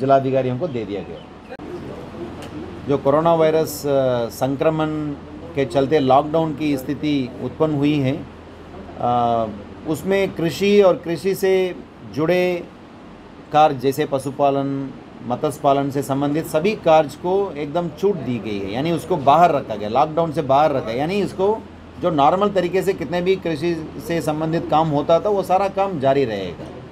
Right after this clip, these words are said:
तो इसका अर्थ यही है कि सबसे पहला है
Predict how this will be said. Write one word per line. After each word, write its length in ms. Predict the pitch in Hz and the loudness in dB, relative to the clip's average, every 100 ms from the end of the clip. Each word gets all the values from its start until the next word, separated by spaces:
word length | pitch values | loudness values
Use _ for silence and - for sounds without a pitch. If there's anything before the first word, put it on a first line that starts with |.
| - - - - - - - - | -18 -18 -20 -20 -20 -20 -18 -6
तो 60 | - | 2
इसका 280 | 175 170 196 | 2 6 6
अर्थ 200 | 185 190 | 6 4
यही 200 | 196 202 | 4 4
है 140 | 202 | 4
कि 120 | 202 | 2
सबसे 240 | 170 151 185 | 0 0 -2
पहला 320 | 165 165 180 | 0 2 4
है 260 | 175 185 | 2 0